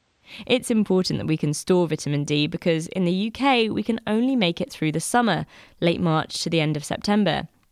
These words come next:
And even then, not any sunshine will do.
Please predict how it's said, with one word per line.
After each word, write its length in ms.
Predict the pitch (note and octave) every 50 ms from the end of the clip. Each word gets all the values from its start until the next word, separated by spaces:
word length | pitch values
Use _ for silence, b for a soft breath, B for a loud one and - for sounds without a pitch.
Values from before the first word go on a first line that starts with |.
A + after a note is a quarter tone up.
| _ _
And 200 | - F#3+ F3+ F3+
even 320 | - G#3+ G3+ F#3+ F#3+ F#3+ G#3
then, 340 | A#3+ B3 G#3+ F3 E3+ E3 - B B B B B
not 320 | - G#3+ A3+ G#3+ - - -
any 300 | - G3 A3 A3+ G3+ E3
sunshine 520 | D3+ - D#3+ D#3 D#3 D#3+ - D#3 D3+ D3 C#3+
will 140 | C#3 C#3
do. 320 | D3 D3 F#3 F#3 E3 B2